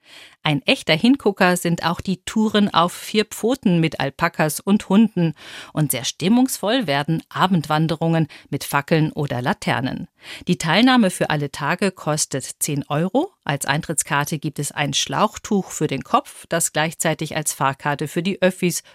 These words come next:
rund um den Ochsenkopf gilt. Es gibt auch Tickets für einzelne Tage.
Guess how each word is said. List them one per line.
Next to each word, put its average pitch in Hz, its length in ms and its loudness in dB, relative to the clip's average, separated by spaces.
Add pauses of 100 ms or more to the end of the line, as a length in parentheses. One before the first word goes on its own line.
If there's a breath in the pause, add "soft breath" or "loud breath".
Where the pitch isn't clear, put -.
rund 147 280 0
um 151 140 -2
den 208 220 0
Ochsenkopf - 680 -4
gilt. - 380 -8 (360 loud breath)
Es 214 160 0
gibt - 220 0
auch 214 160 0
Tickets 202 420 -2
für 233 240 -2
einzelne 143 520 -2
Tage. 143 360 -10